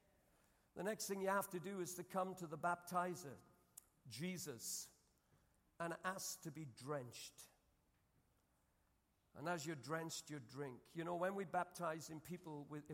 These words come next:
people in water, we say, "We're gonna baptize you in the name of the Father, the Son, and the Holy Spirit."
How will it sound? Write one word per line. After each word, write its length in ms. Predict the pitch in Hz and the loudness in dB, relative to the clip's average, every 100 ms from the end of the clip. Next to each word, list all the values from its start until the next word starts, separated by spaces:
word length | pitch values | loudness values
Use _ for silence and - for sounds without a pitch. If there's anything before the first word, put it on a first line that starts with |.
| - | -4
people 300 | 185 175 151 | -4 -2 -2
in 180 | 143 135 | -2 -2
water, 460 | 165 170 147 123 - - - - 156 | 0 0 -2 -6 -8 -18 -20 -10 -4
we 60 | |
say, 200 | 156 165 | 0 0
"We're 120 | 160 151 | 0 0
gonna 160 | 151 | -2
baptize 580 | 147 156 - 160 165 160 | 0 -2 0 0 0 -2
you 80 | 165 | -2
in 80 | 147 | -2
the 100 | 147 | -2
name 220 | 160 156 | -2 -2
of 60 | |
the 60 | 135 | -4
Father, 380 | - 156 160 156 | 2 4 4 0
the 80 | 135 | -6
Son, 380 | - 156 147 | -2 -2 0
and 140 | 143 135 | -2 -4
the 40 | |
Holy 280 | 131 147 131 | -4 -6 -6
Spirit." 500 | - - 165 147 | -8 -8 -8 -8